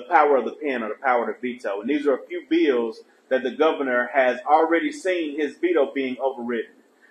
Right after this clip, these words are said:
Uh, the first is House Bill two nineteen. This House bill makes various changes to laws affecting charter schools.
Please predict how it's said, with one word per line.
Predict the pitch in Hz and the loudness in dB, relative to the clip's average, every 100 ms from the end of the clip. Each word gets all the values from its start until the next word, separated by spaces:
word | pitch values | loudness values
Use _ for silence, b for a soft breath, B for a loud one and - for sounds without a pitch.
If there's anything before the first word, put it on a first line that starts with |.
| b | b
Uh, | - 120 | -2 0
the | 127 | 0
first | - 170 170 | 2 4 2
is | 143 | 0
House | 160 151 - | 2 2 2
Bill | 151 143 | 0 0
two | 170 | 0
nineteen. | 151 143 143 165 151 156 - _ _ _ _ _ _ _ _ _ _ B B B | 0 0 -2 -6 -6 -8 -14 _ _ _ _ _ _ _ _ _ _ B B B
This | 143 170 | 0 2
House | 180 165 - 165 | 4 4 2 2
bill | 156 156 151 143 | 4 4 2 0
makes | 139 120 | -2 0
various | - 151 160 151 - | 2 4 4 2 -2
changes | 160 147 147 147 147 - - | -4 -4 -4 -8 -8 -12 -6
to | |
laws | 123 135 143 139 139 143 - _ b b - | -2 2 2 4 2 -2 -8 _ b b -6
affecting | 120 151 139 123 113 | 2 4 4 0 -4
charter | 151 147 123 | -2 0 0
schools. | - 120 98 - _ _ | -4 -6 -6 -8 _ _